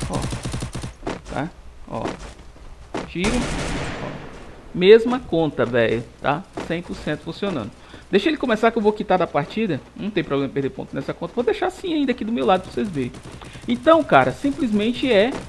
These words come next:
emulador. Aí o cara fala assim, "Ah, mas se eu tiver no emula-, no celular, eu entro no celular e abrir o emulador aqui e entrar na partida, será que vai?" Tá aqui, ó.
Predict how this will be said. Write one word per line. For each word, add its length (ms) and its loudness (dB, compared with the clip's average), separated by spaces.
emulador. 480 4
Aí 180 8
o 80 8
cara 220 2
fala 160 -2
assim, 220 2
"Ah, 120 10
mas 160 6
se 80 0
eu 40 2
tiver 300 8
no 140 6
emula-, 380 4
no 180 2
celular, 480 6
eu 120 6
entro 180 2
no 80 2
celular 520 4
e 100 10
abrir 520 10
o 200 4
emulador 640 4
aqui 380 -2
e 140 10
entrar 260 8
na 120 8
partida, 540 4
será 300 6
que 140 -4
vai?" 420 8
Tá 80 2
aqui, 240 0
ó. 120 0